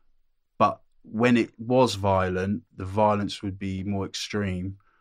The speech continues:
Like, people would get cut, um, people would get stabbed. Um, it's not ten seconds. It's in a cell with the door shut, um, and there's no one gonna hear your screams or coming to help you.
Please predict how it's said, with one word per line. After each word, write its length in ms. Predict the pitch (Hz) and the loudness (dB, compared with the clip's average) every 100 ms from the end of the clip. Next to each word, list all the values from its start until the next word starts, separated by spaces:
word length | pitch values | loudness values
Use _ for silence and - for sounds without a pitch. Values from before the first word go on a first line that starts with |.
| _ _ | _ _
Like, 200 | 95 90 | -6 -6
people 300 | - 101 101 | -4 -4 -4
would 140 | 101 95 | -6 -4
get 220 | 104 - | -6 -8
cut, 440 | - 104 101 - - _ _ _ _ | -4 0 2 0 -8 _ _ _ _
um, 680 | - 95 95 95 92 90 90 | -2 0 2 0 -2 -4 -8
people 260 | - 98 101 | -8 -6 -6
would 140 | 98 | -6
get 160 | - - | -6 -6
stabbed. 880 | - - 101 98 101 98 - - - _ _ _ - | -6 -2 2 2 2 0 -6 -20 -20 _ _ _ -4
Um, 520 | 98 95 92 92 90 | 0 0 0 -2 -6
it's 200 | 98 - | -10 -6
not 160 | 113 - | -4 -4
ten 240 | 110 95 | -4 -4
seconds. 640 | 92 107 95 98 92 92 | -4 -4 -6 -6 -6 -6
It's 420 | 95 - - - - - | -8 -8 -8 -8 -8 -4
in 140 | 104 | -2
a 60 | 98 | -2
cell 640 | - 107 95 90 95 98 - | -2 0 0 0 -2 -6 -8
with 160 | 104 95 | -8 -6
the 80 | |
door 240 | 95 104 98 | -2 0 0
shut, 460 | - 92 87 87 _ _ _ _ - | -4 -4 -4 -4 _ _ _ _ -6
um, 300 | 87 92 90 | -2 0 -2
and 140 | 90 | -4
there's 180 | 92 87 | -6 -4
no 200 | 104 98 | -2 0
one 360 | 95 92 90 - - | -2 -4 -6 -10 -8
gonna 220 | 98 90 | -4 -4
hear 480 | 98 98 92 87 85 95 | -2 -2 -2 -6 -12 -14
your 160 | - 92 | -10 -8
screams 540 | - - 95 92 95 90 | -8 -6 -4 -4 -6 -6
or 180 | 87 - - | -8 -10 -8
coming 240 | 98 90 | -6 -6
to 120 | - | -6
help 340 | 90 95 - - | -2 -2 -2 -6
you. 300 | 95 92 | -6 -6